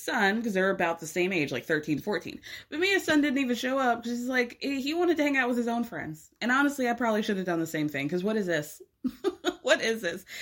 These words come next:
The events seem to be relegated to, like, uh, uh, a yard line.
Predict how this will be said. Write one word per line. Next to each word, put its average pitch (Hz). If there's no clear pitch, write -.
The 349
events 320
seem 294
to 269
be 240
relegated 202
to, 190
like, 160
uh, 147
uh, 151
a 175
yard 175
line. 226